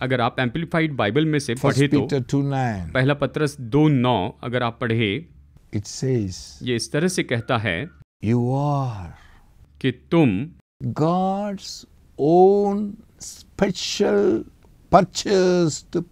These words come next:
Speaker 2: people।"
Speaker 1: आप तो स्वयं परमेश्वर के अपने खरीदे हुए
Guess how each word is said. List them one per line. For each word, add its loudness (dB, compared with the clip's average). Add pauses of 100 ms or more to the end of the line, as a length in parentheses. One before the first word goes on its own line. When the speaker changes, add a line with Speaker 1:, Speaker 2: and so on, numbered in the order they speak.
(100)
Speaker 2:
people।" -6 (420)
Speaker 1:
आप -2
तो -2 (120)
स्वयं 0
परमेश्वर -2
के -6 (120)
अपने -2 (360)
खरीदे 2
हुए 2